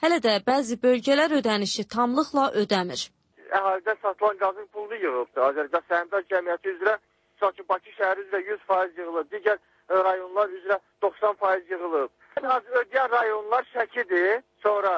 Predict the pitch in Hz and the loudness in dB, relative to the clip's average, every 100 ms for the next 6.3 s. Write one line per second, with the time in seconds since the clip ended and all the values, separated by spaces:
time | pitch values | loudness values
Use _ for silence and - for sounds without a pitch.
0 | 143 _ 196 233 220 226 233 240 196 165 | -2 _ -2 0 0 0 0 0 -4 -4
1 | 175 220 254 - 208 208 214 226 185 175 | -2 -4 -4 0 2 2 2 0 0 -4
2 | 185 233 - 226 208 - 220 220 202 170 | -4 -4 -2 0 0 0 2 2 0 -2
3 | 175 208 240 - 214 208 202 233 185 175 | -4 -4 -4 -2 0 0 -2 -10 -6 0
4 | 202 247 _ _ 233 240 220 214 202 196 | 0 0 _ _ 0 2 0 -2 0 0
5 | 185 190 208 277 _ _ - 185 180 240 | 2 2 2 0 _ _ -6 -4 0 -2
6 | 220 208 | -2 -6